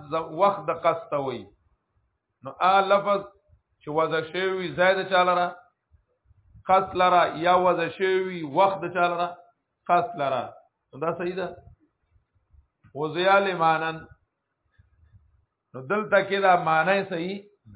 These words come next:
نام باردو. که صيغه د ظرف شي، صيغه د چا شي؟ نه،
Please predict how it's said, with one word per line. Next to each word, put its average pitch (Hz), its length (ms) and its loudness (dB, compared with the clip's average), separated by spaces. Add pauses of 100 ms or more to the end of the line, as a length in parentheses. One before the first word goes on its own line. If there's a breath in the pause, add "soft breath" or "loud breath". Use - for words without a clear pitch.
(1300)
نام 180 520 0
باردو. 131 680 2 (1600)
که 139 100 -12
صيغه 170 360 2
د 190 200 0
ظرف 190 200 2 (120)
شي، 110 120 -18 (1300)
صيغه 147 200 -6
د 156 140 -4
چا 151 180 -6
شي؟ 147 80 -16 (120)
نه، 175 120 -2